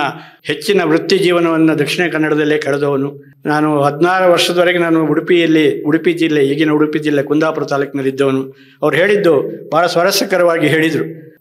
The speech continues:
ಟ್ರಾನ್ಸ್‌ಪೋರ್ಟ್ ಬಹಳ ಚೆನ್ನಾಗಿದೆ ಅಂತಂದ್ರು ಅವ್ರು. ದಕ್ಷಿಣ ಕನ್ನಡದಲ್ಲಿ ಬಸ್ಸುಗಳು, ನಿಮ್ಗೆ ಎಲ್ಲ ಖಾಸಗಿ ಬಸ್ಸುಗಳು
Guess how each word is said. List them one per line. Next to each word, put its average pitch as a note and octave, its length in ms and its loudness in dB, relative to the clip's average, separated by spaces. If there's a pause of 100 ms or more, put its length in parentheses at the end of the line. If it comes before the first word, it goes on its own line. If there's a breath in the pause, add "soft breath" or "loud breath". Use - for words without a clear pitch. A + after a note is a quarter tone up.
ಟ್ರಾನ್ಸ್‌ಪೋರ್ಟ್ G#3+ 580 -2
ಬಹಳ F3+ 180 2
ಚೆನ್ನಾಗಿದೆ F3+ 460 0
ಅಂತಂದ್ರು D#3 380 0
ಅವ್ರು. - 380 -12
ದಕ್ಷಿಣ D3+ 240 -2 (120)
ಕನ್ನಡದಲ್ಲಿ D3 580 -4
ಬಸ್ಸುಗಳು, F#3+ 440 0
ನಿಮ್ಗೆ E3 220 0
ಎಲ್ಲ G3 320 2
ಖಾಸಗಿ F#3 400 -2
ಬಸ್ಸುಗಳು E3 640 -4